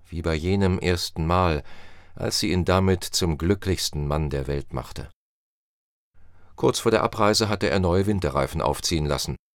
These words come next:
Es konnte nichts passieren. Der Vierradantrieb hielt den Wagen in der Spur wie auf Schienen. Trotzdem hob er den Fuß auf dem Gas leicht an. „Passt schon, mach dir keine Sorgen, mein Engel.“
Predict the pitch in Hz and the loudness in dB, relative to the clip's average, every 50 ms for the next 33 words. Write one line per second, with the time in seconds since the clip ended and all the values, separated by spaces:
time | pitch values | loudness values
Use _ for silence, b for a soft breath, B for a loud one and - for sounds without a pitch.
0 | _ _ _ _ _ _ _ _ _ - - - - - 90 85 76 71 67 73 | _ _ _ _ _ _ _ _ _ -10 -8 -8 -4 0 0 0 2 2 -2 -4
1 | 69 - - - - - - 104 95 - - - - - - - - - - - | -4 -6 -8 -10 -8 -8 -6 -6 -6 -6 -8 -12 -14 -18 -18 -20 -20 -20 -20 -20
2 | - - - - - - - - 71 71 - - 113 113 104 101 98 98 - - | -20 -20 -20 -18 -18 -16 -12 -8 -8 -6 0 4 6 6 6 6 4 2 2 2
3 | 98 95 92 - - 104 104 98 - - 110 113 117 107 - 82 76 76 85 90 | 2 2 2 2 0 0 0 0 0 0 2 2 4 4 2 0 2 4 4 4
4 | 98 92 95 80 76 71 71 73 - - - 98 101 95 95 90 78 92 95 95 | 4 4 2 0 0 0 -2 -2 -4 -4 -2 2 4 4 4 4 4 2 0 0
5 | - 82 82 - - - - 98 85 76 67 65 57 64 67 - _ _ _ _ | 0 -2 -2 -4 -6 -6 -2 -2 -2 0 -2 -4 -6 -8 -14 -16 _ _ _ _
6 | _ _ _ _ _ _ _ _ _ _ _ _ _ - - 120 113 - - - | _ _ _ _ _ _ _ _ _ _ _ _ _ -8 -6 -4 -4 -4 -2 -2
7 | 123 113 107 113 113 - 117 107 147 104 104 - - 127 120 117 - - 107 104 | 0 0 0 -2 0 0 2 2 4 2 2 0 -2 -2 0 0 0 0 -2 0
8 | - 104 101 98 95 95 98 101 107 101 - - - 101 101 104 104 95 - - | 0 0 0 2 2 4 4 4 4 2 0 -2 -2 0 0 0 0 -2 -4 -6
9 | - - 95 90 82 73 73 - B B B B B B B B B B B B | -2 0 0 2 2 0 -2 -8 B B B B B B B B B B B B
10 | - - - - - - - - - - - - - - - - 82 80 78 78 | -20 -20 -20 -20 -20 -20 -18 -16 -10 -6 -4 -2 -2 -2 -2 0 2 4 4 4
11 | 78 76 71 71 71 71 - - 73 - 82 95 85 73 76 78 90 92 82 90 | 4 2 2 2 0 0 0 -2 -4 0 2 2 2 4 2 4 4 4 4 4
12 | 90 - 78 85 76 67 82 82 73 73 71 | 2 0 0 0 0 0 0 0 0 0 -2